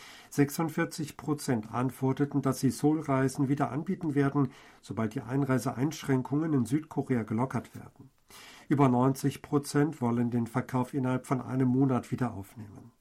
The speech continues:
Die größte Nachfrage gibt es für eine Seoul-Reise mit bekannten Sehenswürdigkeiten der Stadt,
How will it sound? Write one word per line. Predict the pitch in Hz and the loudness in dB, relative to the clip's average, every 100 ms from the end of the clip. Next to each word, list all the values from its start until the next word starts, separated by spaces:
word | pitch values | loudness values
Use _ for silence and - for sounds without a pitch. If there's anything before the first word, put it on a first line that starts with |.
| _ _ - - - - - | _ _ -20 -20 -20 -8 -4
Die | 147 | 0
größte | 160 190 208 196 | 4 4 4 0
Nachfrage | 151 135 - - 135 131 127 | 0 0 -2 -2 0 2 0
gibt | 123 147 151 | 0 0 2
es | 135 | 0
für | - | 2
eine | 127 123 | 2 2
Seoul-Reise | 117 143 151 139 127 - | 2 2 2 2 0 2
mit | 131 120 - | 0 0 -2
bekannten | 135 147 151 139 | -2 0 0 0
Sehenswürdigkeiten | 113 151 160 - 120 123 131 - 123 127 131 | 2 2 2 0 -2 -2 -4 -2 -2 0 -2
der | 123 | -2
Stadt, | - 127 123 | -2 -2 -2